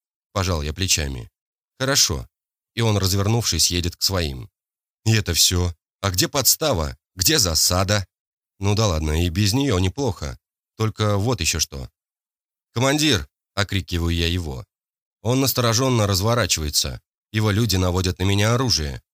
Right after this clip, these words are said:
Я спокойно подъезжаю к нему. «Дело есть», говорю я. Он вопросительно смотрит на меня. «Если к тебе попадет что-то, что ваши маги посчитают запретным, готов буду купить.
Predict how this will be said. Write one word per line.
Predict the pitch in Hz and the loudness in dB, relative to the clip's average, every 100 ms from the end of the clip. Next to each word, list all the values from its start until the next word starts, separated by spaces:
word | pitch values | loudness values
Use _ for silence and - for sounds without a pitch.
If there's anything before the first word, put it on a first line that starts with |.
| _ _ - | _ _ -4
Я | 123 | -2
спокойно | 151 156 - 120 120 | 0 -2 -2 0 0
подъезжаю | 113 110 117 80 76 73 | -2 0 2 2 -2 -4
к | 95 | -4
нему. | 90 67 57 _ _ _ _ _ - | -4 -6 -10 _ _ _ _ _ -6
«Дело | 147 110 | -2 0
есть», | 85 71 - - _ 85 | 0 -2 -6 -10 _ -4
говорю | 90 85 69 | -2 -2 -4
я. | 67 62 - _ _ _ _ - | -8 -12 -16 _ _ _ _ -4
Он | 117 | -2
вопросительно | 135 151 160 - 135 147 | 0 -2 0 0 0 0
смотрит | 147 113 104 104 - | 2 2 0 0 0
на | |
меня. | 117 110 69 60 - _ _ _ _ - | 0 0 -2 -8 -14 _ _ _ _ -2
«Если | 101 117 110 110 | 2 2 2 0
к | - | 0
тебе | 135 120 | 0 0
попадет | 98 92 101 98 | -2 -2 0 2
что-то, | - - 110 104 95 | 2 0 -2 -2 0
что | 87 - 101 | 0 0 0
ваши | 95 95 107 | 2 2 2
маги | 92 87 | 2 0
посчитают | 87 85 95 90 85 | -2 -2 -2 -2 0
запретным, | 87 85 120 - 82 65 - _ _ _ | -2 -2 -4 -4 -4 -6 -12 _ _ _
готов | 127 127 151 82 | -4 -2 -2 0
буду | 85 104 | -2 -4
купить. | - - 78 - | -6 -8 -6 -6